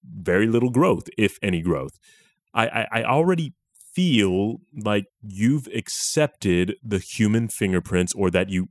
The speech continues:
operate within an imperfect institution, but that doesn't give us license, particularly in our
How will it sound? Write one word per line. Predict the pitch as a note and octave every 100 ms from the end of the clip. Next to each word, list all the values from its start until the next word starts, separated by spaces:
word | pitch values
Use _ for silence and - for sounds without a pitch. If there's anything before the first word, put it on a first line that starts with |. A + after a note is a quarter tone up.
| _
operate | G#2 C#3 A#2+ F#2 E2 F2+ - - _ _ -
within | G2+ F#2+ F#2+
an | F#2+ F#2+ -
imperfect | G2 F#2 - F#2+ G2 E2+
institution, | G2 F2+ F2+ - - C#3+ - E2+ E2 - _ _ _
but | G2+ F2
that | F2+ F2
doesn't | - E2+ F2
give | D#2+
us | D2+ -
license, | F#2 B2 - E3
particularly | - F#2+ - - F#2+ F2 F2 E2+ E2+
in | E2+
our | D#2+ D#2